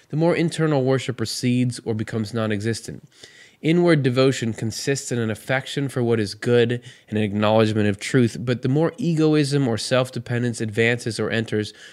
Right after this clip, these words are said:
the more an affection for goodness and the acknowledgement of truth withdraw or leave.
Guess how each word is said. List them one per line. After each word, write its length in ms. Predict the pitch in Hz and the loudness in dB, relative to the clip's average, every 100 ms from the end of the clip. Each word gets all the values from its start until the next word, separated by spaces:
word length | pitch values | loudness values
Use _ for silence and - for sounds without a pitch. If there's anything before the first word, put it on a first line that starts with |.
| - | -14
the 80 | - | -2
more 180 | 127 143 | 2 4
an 80 | 139 | 2
affection 480 | - 143 139 143 127 | 2 -2 0 -4 -2
for 120 | 123 | -2
goodness 400 | 120 120 117 - | 2 2 2 0
and 80 | 117 | 0
the 60 | |
acknowledgement 640 | 104 107 113 113 113 117 110 | 2 2 0 2 0 0 -2
of 80 | 101 | -2
truth 300 | - 113 101 | -2 -2 2
withdraw 540 | 117 110 113 107 98 | 0 0 -2 0 -2
or 120 | 98 | -2
leave. 460 | 104 110 95 92 | -2 -2 -2 -8